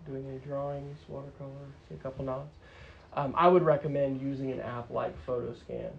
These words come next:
because it's just gonna give you a higher quality. It's hopefully gonna avoid glare. It's gonna look better. So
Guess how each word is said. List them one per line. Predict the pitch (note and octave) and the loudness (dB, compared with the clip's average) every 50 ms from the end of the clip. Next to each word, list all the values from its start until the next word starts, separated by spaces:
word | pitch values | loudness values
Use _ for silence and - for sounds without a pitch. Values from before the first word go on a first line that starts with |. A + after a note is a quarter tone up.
| - - - - - - | -16 -18 -18 -18 -12 -10
because | D3 C3+ - - C#3 B2+ B2 C3+ | -8 -8 -6 -6 -8 -6 -6 -6
it's | B2 - - | -8 -8 -8
just | C#3+ C#3 - - | -8 -8 -6 -4
gonna | D3 C3+ B2+ | -4 -4 -4
give | B2 C3+ B2+ B2 | -4 -6 -6 -4
you | B2+ B2 A#2+ | -4 -2 -2
a | A#2 | -4
higher | A#2 - - C#3 C3+ C3 B2+ | -4 -4 -4 -4 -4 -4 -6
quality. | - - - D#3 C#3+ C#3+ C#3+ C#3+ C#3 C#3+ C#3 C#3 - | -8 -6 -4 -2 0 2 2 2 0 -2 -6 -6 -6
It's | C3 B2 - | -8 -8 -8
hopefully | - - E3+ E3+ E3+ - D3+ D3+ C#3+ | -2 0 0 0 0 0 -2 -2 0
gonna | C#3+ D3 C#3+ - G#2+ | 0 -2 -2 -2 -4
avoid | B2 A#2+ A#2+ C3 B2+ B2+ B2 A#2+ A#2 - | -4 -6 -4 -4 -4 -2 -2 -4 -6 -6
glare. | A#2 A#2 A#2+ B2+ B2 B2+ C3 C3 C3 D3+ D#3+ - - - - - - - - | -6 -6 -6 -6 -8 -8 -8 -8 -8 -8 -10 -12 -14 -20 -20 -20 -20 -20 -20
It's | - - | -16 -10
gonna | - A#2 B2+ | -8 -6 -4
look | D3 F#3 - - | -2 -4 -4 -4
better. | - - D2+ - - - - - - - - | -10 -12 -12 -14 -18 -20 -20 -20 -20 -16 -10
So | - - - | -10 -10 -10